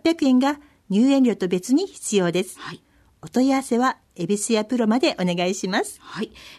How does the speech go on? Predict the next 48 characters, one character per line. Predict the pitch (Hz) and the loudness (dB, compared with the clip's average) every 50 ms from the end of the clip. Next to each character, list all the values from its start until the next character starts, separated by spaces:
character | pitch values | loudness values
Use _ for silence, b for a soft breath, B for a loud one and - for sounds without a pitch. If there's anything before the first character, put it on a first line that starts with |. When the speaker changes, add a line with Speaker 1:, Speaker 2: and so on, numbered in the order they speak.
| B | B
Speaker 2:
ビ | - 185 214 247 | -2 0 0 2
ア | 269 | 0
ガ | 262 269 269 262 | 0 0 -2 -2
ー | 233 | -2
デ | 220 208 196 | -2 -4 -4
ン | 180 | -4
と | - - 151 | -4 -4 -4
一 | 147 | -4
緒 | 147 - - - 190 | -4 -6 -8 -6 -4
に | 190 190 - - - | -4 -4 -6 -10 -14
気 | - - 131 | -12 -4 -2
軽 | 151 156 269 320 | 0 0 0 0
に | 330 330 320 - | 0 0 -2 0
楽 | 294 285 277 285 | 0 2 2 2
し | 285 - 254 | 2 2 2
め | 262 233 | 2 2
る | 170 156 131 - | 2 0 -2 0
ミ | 156 208 | 0 2
ュ | 294 339 | 2 0
ー | 330 | 0
ジ | 339 330 | -2 -2
ッ | 320 320 - | -4 -4 -4
ク | - 294 269 | -2 2 2
ナ | 277 277 269 | 4 4 4
イ | 240 | 2
ト | 254 - | 0 -6
と、 | - - - B B B B B B B B B B | -14 -20 -20 B B B B B B B B B B
本 | - - 254 | 0 0 0
格 | 269 294 294 - | 0 0 -2 -4
的 | - 285 285 269 | -4 -2 0 2
に | 233 240 233 | 2 4 4
盛 | 220 220 214 | 2 2 0
り | 214 | -2
上 | 208 | -2
が | 185 170 | -4 -4
る | 143 123 127 | -4 -4 -2
音 | 147 190 226 | 0 0 2
楽 | 240 247 233 | 0 0 -2
祭、 | - - 180 143 113 - _ _ | -6 -12 -12 -12 -12 -16 _ _
ど | 143 139 | -12 -12
ち | - - | -10 -8
ら | 135 | -8
も | 120 120 127 | -8 -8 -8
素 | - | -10
敵 | 202 208 - 240 | -10 -8 -6 -6
で | 285 311 | -6 -6
す | 302 - 254 | -4 0 2
ね。 | 269 285 302 302 | 4 4 2 0